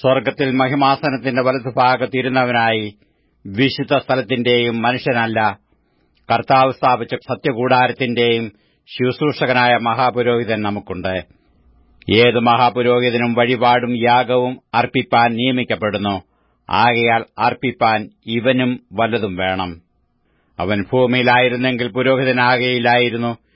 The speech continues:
ന്യായപ്രമാണപ്രകാരം വഴിപാട് അർപ്പിക്കുന്നവർ ഉണ്ടല്ലോ. കൂടാരം തീർപ്പാൻ മോശെ ആരംഭിച്ചപ്പോൾ,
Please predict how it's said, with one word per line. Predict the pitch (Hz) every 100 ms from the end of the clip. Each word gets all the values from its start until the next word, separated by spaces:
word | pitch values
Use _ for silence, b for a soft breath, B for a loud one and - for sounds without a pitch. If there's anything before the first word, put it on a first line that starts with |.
| _ _ -
ന്യായപ്രമാണപ്രകാരം | 95 120 127 117 113 123 117 117 120 120 117 117
വഴിപാട് | 120 110 120 120 131
അർപ്പിക്കുന്നവർ | 117 120 123 113 107 104
ഉണ്ടല്ലോ. | 98 107 113 110 113 110 - _ _ _ _ _ _
കൂടാരം | - 117 120 120 120
തീർപ്പാൻ | 113 127 - 123 123
മോശെ | 127 127 139
ആരംഭിച്ചപ്പോൾ, | 127 127 131 123 139 123 123 123